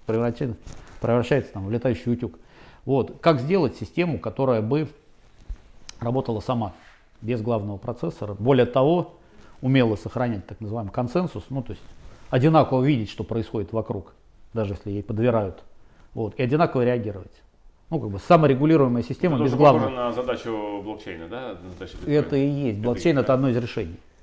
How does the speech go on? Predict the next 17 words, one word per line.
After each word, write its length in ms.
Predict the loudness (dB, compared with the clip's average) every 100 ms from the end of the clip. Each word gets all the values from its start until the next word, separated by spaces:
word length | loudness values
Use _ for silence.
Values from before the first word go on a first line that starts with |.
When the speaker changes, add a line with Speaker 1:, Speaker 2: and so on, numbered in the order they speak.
| _ _ -20 _ -20 -8
Speaker 1:
То 60 | -6
есть 140 | -6
что 160 | -2 2
такое 260 | 4 4
блокчейн? 480 | 2 2 0 -2 -4
Это 160 | -4 -4
решение 580 | -2 0 2 2 2 0
буквально 460 | -2 -2 0 0
трёх-четырёх 540 | 0 -2 -4 0 2 4
задач. 400 | 0 -2 -6 -12 -20 -20 -20 -20 -18 -10 -4
Первое, 420 | 2 4 6 6
её 280 | 4 4 4
решили 420 | 4 0 -2 -2
в 240 | -4 -10 -8
семидесятые 580 | -4 -2 0 0 0 -2
годы, 300 | 0 0 0
это, 420 | -2 -6 -6 -8